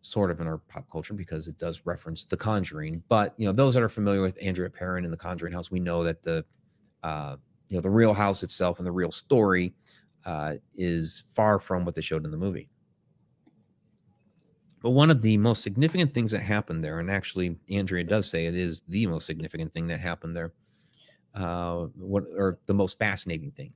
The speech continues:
is what she says. And we do talk about this in, uh,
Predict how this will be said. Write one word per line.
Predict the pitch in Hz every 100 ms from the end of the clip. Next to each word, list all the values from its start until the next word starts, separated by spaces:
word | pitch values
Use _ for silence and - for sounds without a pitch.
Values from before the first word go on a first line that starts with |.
| _
is | 87
what | 78
she | -
says. | 71 73 71 - _ _ _ _ _ _ _ - - - - _ -
And | 95 101 -
we | 107
do | 117 123
talk | 110 104
about | 95 87 -
this | 85 -
in, | 92 87 82 80 82
uh, | - 80 80 78 76